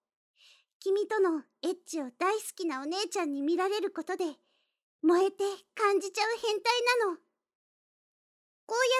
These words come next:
って私たち姉妹の変態な性癖を君に話していると、それだけで興奮してくる。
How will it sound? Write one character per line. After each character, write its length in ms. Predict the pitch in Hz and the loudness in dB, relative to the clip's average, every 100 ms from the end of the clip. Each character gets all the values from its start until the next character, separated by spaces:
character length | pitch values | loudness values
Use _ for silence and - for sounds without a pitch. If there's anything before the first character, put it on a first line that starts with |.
| 523 | 0
っ 40 | 508 494 466 | 0 0 -2
て 60 | _ _ _ - | _ _ _ -10
私 320 | 311 415 415 | -2 -2 -2
た 160 | 359 | -6
ち 280 | 339 - - | -6 -8 0
姉 160 | 403 392 | 2 2
妹 80 | 320 | 0
の 80 | |
変 280 | 277 330 381 | -2 -4 -2
態 200 | 381 415 | -2 0
な 120 | 392 | -2
性 140 | 392 392 403 392 | -2 -4 -2 -2
癖 200 | 381 392 | -4 -2
を 120 | 392 381 _ _ _ _ | -2 -4 _ _ _ _
君 220 | 339 370 | -4 -2
に 100 | 415 | -2
話 320 | 440 440 453 508 | -2 0 -2 -2
し 80 | |
て 100 | 427 | -2
い 100 | 349 | 0
る 120 | 339 359 | -2 -4
と、 100 | 320 262 - _ | -6 -8 -14 _
そ 200 | - 269 | -14 -10
れ 100 | 302 | -8
だ 100 | 330 | -8
け 120 | 349 | -6
で 140 | 392 330 | -6 -6
興 280 | - 330 370 | -4 -4 -2
奮 200 | 415 415 | -2 -4
し 80 | - | -6
て 100 | 403 | -6
く 140 | 440 | -4
る。 180 | 415 | -6